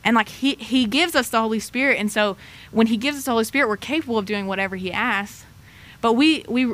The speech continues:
honestly, we don't need to know. We need to say yes without the details. We don't need to say, "Yes, but God, tell me this." Or, "Yes, I'll do this, but you have to send my boyfriend with me." <laughs> Like, we don't, we don't put things on our yes.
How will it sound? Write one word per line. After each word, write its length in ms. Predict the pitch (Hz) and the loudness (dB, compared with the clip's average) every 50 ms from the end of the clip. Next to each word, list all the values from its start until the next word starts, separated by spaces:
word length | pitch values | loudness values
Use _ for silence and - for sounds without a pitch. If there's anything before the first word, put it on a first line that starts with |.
| - | 0
honestly, 460 | - 233 277 370 381 - - 247 220 214 | 4 4 4 4 2 -2 -2 -2 -2 0
we 140 | 202 226 | 0 0
don't 280 | 226 247 254 302 311 220 | 4 4 4 4 4 2
need 240 | 233 226 240 254 220 | 2 4 4 2 0
to 80 | 220 | -2
know. 200 | 202 196 202 208 | -2 -2 0 0
We 120 | 196 185 196 | 0 0 2
need 200 | 220 247 269 233 | 2 2 0 -2
to 80 | 262 | -4
say 160 | 233 - 240 226 | -6 -4 -2 -2
yes 600 | 214 202 185 208 214 220 214 214 - - - - - - - - - - - - - - - - - | -2 -2 0 0 0 0 0 -2 -6 -12 -18 -18 -20 -20 -20 -20 -20 -20 -20 -20 -20 -20 -20 -18 -4
without 400 | - 226 240 233 240 240 262 247 | 0 0 4 6 6 6 6 4
the 80 | - 226 | 0 -6
details. 480 | 175 190 180 175 - 208 151 123 185 | -6 -6 -8 -8 -6 -6 -6 -6 -4
We 80 | - 226 | -2 2
don't 140 | 240 254 247 | 2 2 2
need 120 | 247 233 | 2 0
to 40 | 226 | 0
say, 100 | - 226 | 0 0
"Yes, 380 | 214 202 208 220 226 220 - - | 0 2 2 2 2 2 0 0
but 220 | - 220 214 220 | 0 0 0 4
God, 260 | 214 208 208 208 208 | 4 6 6 4 4
tell 160 | - 240 214 | 0 0 0
me 160 | 208 202 202 202 | 0 0 -2 -2
this." 460 | 180 196 196 175 175 - - - - - - - - - | 0 0 0 0 -2 -6 -14 -20 -20 -20 -20 -20 -20 0
Or, 140 | - 214 214 | 4 4 4
"Yes, 600 | 214 214 208 220 226 220 214 220 - - - - - - - - - - - | 4 4 4 6 6 6 4 2 -2 -10 -14 -16 -20 -20 -20 -20 -20 -20 0
I'll 140 | - - 214 | 4 4 4
do 160 | 208 220 233 | 4 2 0
this, 300 | 220 214 208 202 202 - | 2 2 0 0 -2 -4
but 160 | - - 208 202 | -4 -4 -2 2
you 80 | 220 220 | 4 2
have 100 | 214 - | 2 2
to 80 | 220 | -2
send 360 | 220 - 233 214 202 202 214 - - - - - - - - - - | -4 -2 -2 0 0 0 -2 -4 -6 -12 -20 -20 -20 -20 -20 -20 -14
my 240 | - 202 190 220 214 | -10 0 6 6 6
boyfriend 380 | 208 208 220 220 233 247 233 208 | 8 6 4 4 4 4 4 4
with 180 | 208 214 214 | 2 0 2
me." 200 | 220 233 202 185 254 | 2 2 2 4 4
<laughs> 80 | 269 240 | 4 6
Like, 220 | 294 233 - - - - - - - - - | 4 2 0 -4 -10 -14 -14 -14 -16 -16 -6
we 120 | - 254 277 | -2 6 8
don't, 200 | 294 302 277 - | 8 8 8 6
we 120 | 247 269 | 2 4
don't 260 | 262 294 285 277 - | 6 6 6 6 4
put 280 | - - 254 294 233 - | -2 -2 0 0 0 0
things 340 | - 262 233 226 220 220 - | 0 0 2 2 2 0 2
on 180 | - 214 208 | 2 2 2
our 120 | 208 202 196 | 2 0 -2
yes. 540 | 185 185 180 165 170 202 214 - - - | -2 -2 -2 0 -2 -2 -6 -10 -16 -20